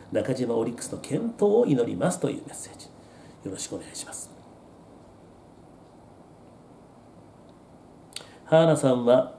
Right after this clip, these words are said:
えー、「ファイナルステージの突破の鍵は初戦です」。なるほど。えー、「必ず日本シリーズに行って、ヤクルトにリベンジしましょう」ってね。えー、まだ日本シリーズは見えてこないけどね。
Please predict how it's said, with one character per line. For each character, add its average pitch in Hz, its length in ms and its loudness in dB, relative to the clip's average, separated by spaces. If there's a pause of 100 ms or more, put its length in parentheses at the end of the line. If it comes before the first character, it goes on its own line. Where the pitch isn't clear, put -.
(120)
え 120 420 -4
ー、 - 60 -8
「フ - 20 -6
ァ 226 160 4
イ 214 60 0
ナ 185 80 2
ル 180 120 2
ス - 80 -6
テ 185 100 2
ー 156 100 4
ジ 120 120 -6
の - 280 2
突 131 220 -2
破 175 100 0
の 180 100 -2
鍵 165 220 0
は - 80 0
初 - 200 -2
戦 208 240 0
で 135 100 -2
す」。 - 200 -8 (240)
な - 120 -8
る - 60 -12
ほ - 100 -14
ど。 - 120 -12 (500)
え 98 200 0
ー、 131 300 4
「必 143 100 6
ず 151 140 0
日 127 80 0 (100)
本 143 140 4
シ 143 80 -2
リ 147 80 6
ー - 20 6
ズ 127 80 0
に 127 100 2
行 123 40 -8
っ - 40 -16
て、 143 320 6
ヤ 131 180 0
ク - 120 2
ル 139 100 6
ト 143 80 2
に 147 180 8
リ 113 120 -4
ベ 139 120 4
ン 117 100 -2
ジ - 100 -10
し - 160 -6
ま 160 80 0
し 160 120 0
ょ 165 280 0
う」 - 60 -18
っ - 20 -20
て 123 80 -12
ね。 113 180 -12 (480)
え - 840 -12 (600)
ー、 - 20 -6
ま 143 140 4
だ 147 100 6
日 123 240 0
本 143 180 8
シ 156 120 6
リ 143 60 12
ー - 40 8
ズ 110 60 0
は 95 100 0
見 135 120 8
え 131 40 6
て - 80 -2
こ - 140 0
な 143 140 8
い 107 80 0
け - 80 -8
ど - 100 -12
ね。 107 200 -12